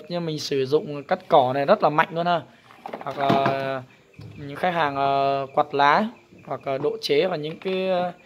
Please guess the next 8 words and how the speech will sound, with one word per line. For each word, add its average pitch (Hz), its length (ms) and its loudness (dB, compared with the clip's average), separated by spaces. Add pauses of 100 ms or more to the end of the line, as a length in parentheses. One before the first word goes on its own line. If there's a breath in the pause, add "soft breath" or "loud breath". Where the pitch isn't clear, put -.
(480 soft breath)
như 160 120 -10
máy 156 240 2
khoan 175 240 0
đất, 208 160 8 (300)
máy 151 180 -8
xới 196 340 -2
cỏ. 135 300 4 (460)
Đó, 147 320 -8